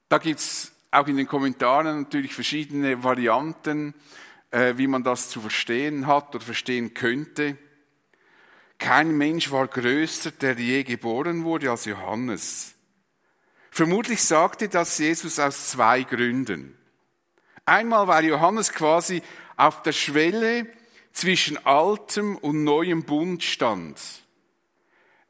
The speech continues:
Er war das Bindeglied zwischen den beiden heilsgeschichtlichen Zeiten. Er war der letzte große Prophet,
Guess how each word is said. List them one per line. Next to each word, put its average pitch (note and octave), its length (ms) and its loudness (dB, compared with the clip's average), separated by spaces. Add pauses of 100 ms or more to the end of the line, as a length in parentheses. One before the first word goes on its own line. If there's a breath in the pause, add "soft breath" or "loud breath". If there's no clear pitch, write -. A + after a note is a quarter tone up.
Er E3+ 260 4
war E3+ 380 4 (200 loud breath)
das D3 180 0
Bindeglied G3+ 760 -2
zwischen E3+ 340 -2
den D#3 200 0
beiden F3 560 2
heilsgeschichtlichen D3+ 1080 -2
Zeiten. A#2+ 920 0 (800 loud breath)
Er D#3+ 180 2
war D#3+ 160 2
der D3+ 100 -2
letzte E3+ 380 2
große D#3+ 380 0
Prophet, D3 580 -2